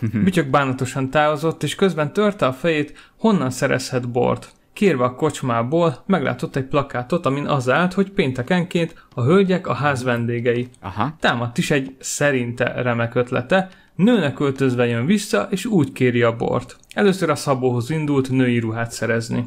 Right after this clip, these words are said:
Speaker 1: Ne, nem lett volna jobb ötlet elrabolni amúgy egy hercegnőt? Na mindegy, ezt az ötletet a művésznek meghagyom, és menjünk is a Szabóhoz, mert Bütyök inkább nőnek akar öltözni. Hát legyen, nézzük, hogy a Bari tud-e nekünk segíteni.
Speaker 2: Bütyök a Szabótól kért női ruhát, és elmondta, hogy még mindig a szülei betegsége miatt van rá szüksége.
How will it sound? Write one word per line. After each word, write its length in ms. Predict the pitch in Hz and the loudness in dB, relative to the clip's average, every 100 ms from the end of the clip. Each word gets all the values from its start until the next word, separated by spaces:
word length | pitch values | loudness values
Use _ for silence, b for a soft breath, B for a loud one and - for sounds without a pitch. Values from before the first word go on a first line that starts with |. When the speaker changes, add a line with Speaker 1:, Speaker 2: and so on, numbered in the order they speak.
| - | -4
Speaker 1:
Ne, 480 | 254 349 185 143 120 | -2 0 2 0 0
nem 180 | 113 165 | 0 2
lett 140 | 220 | 2
volna 220 | 220 190 165 | 2 0 2
jobb 200 | 156 151 | 2 0
ötlet 260 | 151 127 | -4 -2
elrabolni 540 | 131 127 127 131 135 131 | 2 2 2 2 2 2
amúgy 200 | 123 123 | 2 2
egy 140 | 113 | 0
hercegnőt? 840 | 113 107 - 127 101 82 78 90 - | 2 2 2 -2 -2 -4 -8 -10 -4
Na 80 | 123 | 2
mindegy, 240 | 135 104 | 2 2
ezt 340 | 120 127 - | 0 -2 -4
az 160 | 123 117 | -2 0
ötletet 400 | 120 117 110 104 | 0 0 0 0
a 60 | 113 | 2
művésznek 720 | 120 110 101 101 101 98 - | 4 4 2 0 -4 -6 -4
meghagyom, 560 | 104 - 104 101 160 202 | -4 -4 -2 0 0 0
és 120 | 113 | 0
menjünk 360 | 147 143 135 | 2 2 2
is 100 | 123 | 0
a 40 | 117 | -2
Szabóhoz, 540 | 113 147 143 123 123 | 0 0 0 0 0
mert 340 | 120 123 117 120 | 2 2 0 -4
Bütyök 320 | 185 156 139 | -2 0 0
inkább 600 | 175 165 147 139 131 - | -2 0 0 0 -2 -2
nőnek 300 | 123 113 110 | 2 4 2
akar 260 | 107 117 | 0 2
öltözni. 640 | 117 113 - 107 101 127 175 | 4 2 2 0 2 0 0
Hát 240 | 113 117 | 0 0
legyen, 320 | 123 101 117 165 | 0 0 0 0
nézzük, 360 | 117 117 113 | 2 2 0
hogy 140 | 113 110 | 0 0
a 60 | |
Bari 200 | 104 117 | 2 2
tud-e 200 | 113 113 | 2 2
nekünk 300 | 107 101 107 | 2 2 -2
segíteni. 500 | 101 110 104 98 101 | 0 0 0 0 2
Speaker 2:
Bütyök 240 | 120 196 180 | 2 2 0
a 40 | |
Szabótól 580 | 131 151 135 131 135 131 | 0 0 0 0 0 -2
kért 280 | 135 135 131 | 0 0 0
női 220 | 139 135 | 0 0
ruhát, 460 | 135 170 190 180 - | 0 2 2 2 -2
és 120 | 160 | -6
elmondta, 540 | - 196 165 143 151 | -2 0 0 -2 0
hogy 180 | 147 151 | 0 0
még 220 | 143 135 | -2 -2
mindig 280 | 160 226 151 | 2 4 4
a 60 | 131 | 2
szülei 300 | - 143 131 | 0 0 2
betegsége 640 | 135 135 131 - 131 127 | 0 -2 -4 -2 -2 0
miatt 300 | 131 127 123 | 2 0 0
van 160 | 127 123 | -2 -2
rá 120 | 120 | -2
szüksége. 580 | 117 - - 127 127 | -6 -8 -6 -6 -4